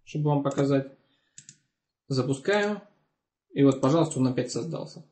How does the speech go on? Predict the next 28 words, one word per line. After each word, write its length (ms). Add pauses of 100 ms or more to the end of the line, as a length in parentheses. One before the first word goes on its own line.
(840)
Весит 320
ноль 220
килобайт, 460
мы 140
в 60
него 200
ничего 300
не 100
записали. 480
Но, 220
по 180
сути, 240
мы 160
его 180
уже 380
создали. 520 (480)
Теперь, 220
чтобы 260
нам 120
записать 460
к-, 140
какую-то 500
информацию, 680
мы 140
должны 320
будем 280
сделать 320
следующее. 640